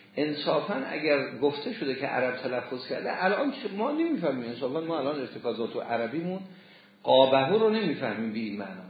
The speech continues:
اصلاً قابه رو استعمال نمی‌کنیم. قاب زیدون استعمال. قابه رو است-،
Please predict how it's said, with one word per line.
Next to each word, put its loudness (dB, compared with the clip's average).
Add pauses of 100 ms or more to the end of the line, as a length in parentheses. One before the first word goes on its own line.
(200)
اصلاً -4
قابه 8
رو 8
استعمال 2
نمی‌کنیم. -10 (800)
قاب 6
زیدون 2
استعمال. -8 (760)
قابه 2
رو -2
است-، -12